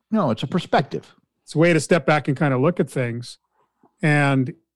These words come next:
Speaker 2: each of them had some things that contributed to that. And, you know, maybe some of them are more of a stretch, uh, but on their own, just on the face of it, their perspective and vi-, advice that each of them gave,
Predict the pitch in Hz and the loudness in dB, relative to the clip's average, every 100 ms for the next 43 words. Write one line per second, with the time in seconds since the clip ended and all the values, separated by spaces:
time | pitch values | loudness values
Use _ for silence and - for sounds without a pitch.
0 | _ - 170 - 139 139 139 143 - 131 | _ -2 0 0 2 2 2 0 -2 -4
1 | 143 131 127 127 127 - 175 143 131 120 | -2 -2 -4 -6 -6 -2 0 0 -2 -4
2 | 120 147 131 120 113 _ _ _ _ - | -2 0 -2 -4 -8 _ _ _ _ -2
3 | 143 131 147 139 - 147 135 131 127 127 | 2 2 2 0 0 0 2 0 -2 0
4 | 135 131 117 - 160 160 - - _ _ | 0 0 -4 -2 0 0 -4 -20 _ _
5 | 170 131 117 113 _ _ _ _ - 143 | -4 -2 -4 -10 _ _ _ _ 0 2
6 | 151 147 131 160 160 117 - 156 151 127 | 2 2 2 2 0 -2 -6 -4 -2 -2
7 | 135 160 - 123 113 - _ _ _ _ | -2 -2 -2 -8 -10 -14 _ _ _ _
8 | _ - 139 131 - 143 - 143 - 139 | _ -2 -2 -2 -2 -4 -2 -4 -2 -4
9 | 127 120 117 131 - 131 113 131 147 - | -2 -4 -4 -4 -4 -8 -4 -2 -2 -6
10 | 123 127 - 127 120 113 110 120 117 110 | -8 -8 -8 -8 -8 -10 -10 -10 -10 -10
11 | _ | _